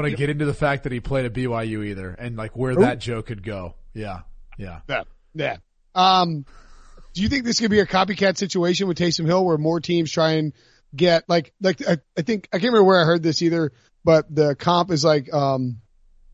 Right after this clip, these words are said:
Speaker 2: the athlete in, uh, in the, in, in, like, in N C double A, the, the video game, where, like, you recruit somebody who's, like, an A T H. Like, you're not a, you're not a quarterback, you're not a wide receiver,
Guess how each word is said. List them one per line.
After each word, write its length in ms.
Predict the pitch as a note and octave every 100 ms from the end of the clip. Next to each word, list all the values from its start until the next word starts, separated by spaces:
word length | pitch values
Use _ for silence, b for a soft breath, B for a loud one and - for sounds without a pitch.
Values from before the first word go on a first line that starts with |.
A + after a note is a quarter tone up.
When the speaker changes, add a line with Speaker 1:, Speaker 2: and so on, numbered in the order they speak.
| -
Speaker 2:
the 220 | D3 D#3
athlete 520 | D#3 D#3+ F#3 E3 F3+ _ _
in, 320 | E3 D#3+ D#3
uh, 400 | D3 C#3+ C#3 C3+ - _
in 180 | F3 D#3
the, 320 | C#3+ C#3 C3 B2 -
in, 200 | D3+ D3+
in, 140 | E3
like, 240 | D3 C3+ -
in 140 | F3 D#3+
N 100 | E3+
C 140 | -
double 180 | E3+ D#3+
A, 140 | D#3
the, 80 | D#3+
the 180 | C#3 C#3+
video 240 | D3+ D#3+
game, 360 | E3 F3 F3 F3+ _ _ _ _
where, 140 | - F#3+
like, 120 | E3+
you 60 | F3+
recruit 320 | E3+ F#3+ F3
somebody 220 | F#3 E3+
who's, 100 | D#3
like, 120 | D#3+
an 100 | C#3+
A 120 | D3
T 220 | D3 E3+ D3
H. 380 | D3 E3 - _ _ -
Like, 120 | D#3
you're 100 | F#3+
not 180 | G3+ F#3+
a, 40 |
you're 140 | D3+ F#3
not 240 | F#3+ G3+
a 40 | F#3
quarterback, 480 | F#3+ F#3+ F#3 F3+
you're 80 | -
not 140 | F3 F3
a 40 |
wide 200 | E3+ E3+
receiver, 520 | D3 F3+ E3 E3 D#3